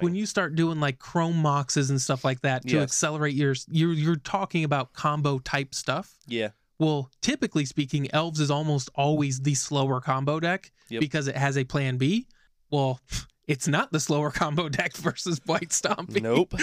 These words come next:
Speaker 1: So, like, you can actually just beat 'em. Like, you don't have to necessarily
Speaker 2: Yeah.
Speaker 1: try to outgrind
Speaker 2: Well,
Speaker 1: them.
Speaker 2: it's
Speaker 1: You're just playing a quicker deck.
Speaker 2: You're not really as worried about getting smashed with a five three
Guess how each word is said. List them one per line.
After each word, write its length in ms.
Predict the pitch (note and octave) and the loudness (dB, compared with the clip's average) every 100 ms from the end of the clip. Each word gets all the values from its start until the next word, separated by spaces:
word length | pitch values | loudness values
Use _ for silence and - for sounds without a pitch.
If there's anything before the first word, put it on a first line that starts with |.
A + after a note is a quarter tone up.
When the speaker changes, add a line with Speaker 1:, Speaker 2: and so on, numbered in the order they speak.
| D#4 B3 | 0 -2
Speaker 1:
So, 360 | - - D#3 D3 | -4 -2 0 0
like, 220 | C#3+ C3+ - - - _ _ _ | -2 -4 -10 -14 -14 _ _ _
you 180 | D#3 C#3+ | 0 2
can 140 | D3+ | 0
actually 300 | C#3 C3+ D3 | -2 0 0
just 240 | C#3 C3 C#3 | 0 0 0
beat 200 | C#3+ E3+ | 0 0
'em. 120 | A#2+ _ _ _ _ | -2 _ _ _ _
Like, 200 | D3 C3 | -4 0
you 80 | D3 | 0
don't 180 | C#3+ C#3 | 0 0
have 180 | C#3+ C3 | -2 -2
to 80 | C#3 | -2
necessarily 460 | C3+ - C3+ C3 | 0 0 0 0
Speaker 2:
Yeah. 60 | C3+ | 0
Speaker 1:
try 160 | C#3 | 0
to 80 | C#3 | 0
outgrind 340 | B2+ B2+ - F3+ | -2 -2 -2 2
Speaker 2:
Well, 80 | |
Speaker 1:
them. 100 | F#3+ | 2
Speaker 2:
it's 120 | C3 D3 | 0 2
Speaker 1:
You're 300 | D3 C#3 C#3+ | 2 2 0
just 240 | C#3 - | -2 -2
playing 240 | C#3+ C3+ | -2 -2
a 60 | A#2+ | -4
quicker 280 | - C3+ A2+ | -6 -6 -2
deck. 140 | E3+ | -2
Speaker 2:
You're 100 | G#3+ | 0
not 100 | F#3 | 0
really 240 | C3 C#3+ C3 | 2 2 2
as 140 | B2 | 0
worried 280 | B2+ D3 D3+ | 0 0 0
about 360 | A#2 A#2 A2 G2+ | 0 0 -2 -2
getting 200 | A#2+ A2 | -6 -6
smashed 480 | - B2+ A#2+ A2 | -4 -2 -2 -4
with 120 | B2 G#2+ | -8 -10
a 40 | |
five 380 | - A#2 B2+ C#3 | -6 -2 -2 -4
three 500 | - G#2+ G2+ F#2+ | -10 -12 -10 -14